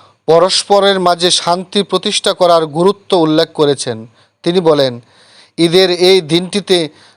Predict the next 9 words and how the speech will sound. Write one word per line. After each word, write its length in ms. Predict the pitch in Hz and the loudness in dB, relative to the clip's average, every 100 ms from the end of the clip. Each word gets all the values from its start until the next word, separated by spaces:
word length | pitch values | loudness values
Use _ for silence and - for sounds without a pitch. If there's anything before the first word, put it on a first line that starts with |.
| - | -6
মুসলিমদের 640 | 147 180 - 202 190 190 180 | -2 -2 0 -2 2 2 2
উচিত 380 | 190 - 185 143 _ _ _ _ - | 0 0 -2 -4 _ _ _ _ 0
পরস্পরের 640 | 160 180 185 - 202 196 | 2 2 -2 0 2 2
সঙ্গে 520 | 180 - 180 185 175 151 _ _ | 0 -2 -2 0 -2 -2 _ _
সম্পর্ক 640 | - - 165 170 196 185 | -12 -4 -4 0 -2 0
উন্নতি 600 | 185 170 185 196 196 196 | 0 2 0 -2 -4 -4
করা 320 | 165 139 117 117 _ _ - | -2 0 0 -6 _ _ -4
এবং 400 | 151 175 170 156 - _ | 0 2 0 -2 -12 _
সমাজে 720 | - - 175 185 180 175 165 | -10 -4 -2 -2 0 -2 -2